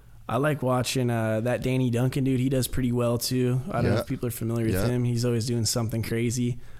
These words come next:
Speaker 1: I kinda just watch, uh, I'm not, like, a huge fan of each person, but I just watch what they're doing and maybe take a piece of it and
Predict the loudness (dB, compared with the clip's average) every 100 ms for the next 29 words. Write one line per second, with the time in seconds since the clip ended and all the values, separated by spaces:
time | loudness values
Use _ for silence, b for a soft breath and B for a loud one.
0 | B -4 0 2 2 2 0 0 2 2
1 | 2 0 0 0 -2 -6 -12 B B B
2 | B B 0 2 2 -2 0 -2 0 0
3 | 0 0 0 2 2 2 0 -2 0 2
4 | 2 2 2 2 2 0 -2 -2 0 2
5 | 0 -2 -6 -6 -2 -2 0 2 2 2
6 | 2 2 2 0 0 0 0 2 2 2
7 | 2 0 0 0 0 -4